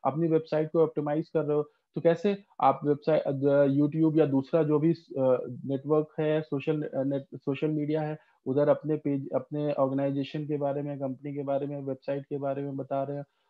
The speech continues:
और उधर अपने link को अटैच कर दिया कि भाई जिससे ज्यादा से ज्यादा लोग उधर visit कर पाए। हम्म। तो यहाँ पे optimization जो होता है, जैसे मैंने कई बार बताया है, तीन तरह से keywords,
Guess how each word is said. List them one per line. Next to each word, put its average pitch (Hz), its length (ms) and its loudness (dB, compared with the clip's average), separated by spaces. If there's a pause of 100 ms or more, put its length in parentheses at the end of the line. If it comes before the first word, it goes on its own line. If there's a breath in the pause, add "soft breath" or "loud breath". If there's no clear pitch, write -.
(140)
और 165 140 0
उधर 170 240 2
अपने 160 260 0
link 143 280 0
को 156 60 2
अटैच 139 400 2
कर 135 200 0
दिया 143 180 0
कि 143 160 -6
भाई 135 160 0
जिससे 131 280 -6
ज्यादा 123 260 -2
से 123 60 -6
ज्यादा 123 200 0
लोग 123 180 -6
उधर 120 140 -8
visit 117 260 -14 (100)
कर 123 60 -8
पाए। 117 240 -12 (520 loud breath)
हम्म। 143 100 -10 (1200)
तो 151 160 -4
यहाँ 139 240 -2
पे 180 140 2
optimization 147 920 0
जो 175 120 2
होता 160 240 -2
है, 190 160 2
जैसे 160 200 -2
मैंने 160 280 -2 (720)
कई 143 160 2
बार 147 160 2
बताया 139 400 2
है, 180 60 0
तीन 170 320 0
तरह 165 180 2
से 214 220 0 (460 soft breath)
keywords, 196 640 6